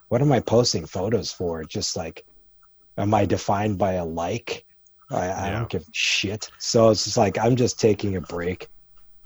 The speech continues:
Speaker 1: and enjoying it and just realizing that even just me talking to you right now, it's, it's amazing. Like, it's something different, but it's something that maybe we would never have been able to do. But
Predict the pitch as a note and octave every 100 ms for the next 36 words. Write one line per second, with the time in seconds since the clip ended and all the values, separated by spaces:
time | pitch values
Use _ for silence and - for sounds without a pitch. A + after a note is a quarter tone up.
0 | - - G#2 G2 F2+ G2+ G2+ G2 - G#2
1 | A2+ - F#2 G#2 G#2 G2+ G2+ G2 G2+ -
2 | _ - _ - - - - - - -
3 | A#2 B2 A2+ A#2 - A#2+ G#2 A#2 A#2 A#2+
4 | G#2 A2+ B2 E2+ D#2+ E2 F2 F2 E2 -
5 | - - - F2 E2+ A2+ F#2 - C2+ D#2
6 | D#2 - _ _ - _ _ _ _ -
7 | _ _ _ - - - G#2+ G#2+ D#2+ A2+
8 | A#2+ D3 C#3+ G#2+ G#2+ F#2 G2 - A2 G2+
9 | G#2+ G2+ G#2 F2 F#2+ A2 A2 G2 G#2+ G#2+
10 | G2+ G#2+ G#2 F#2+ G2 F#2+ G2 F2+ E2+ F#2+
11 | B2 D3 - G2+ F#2+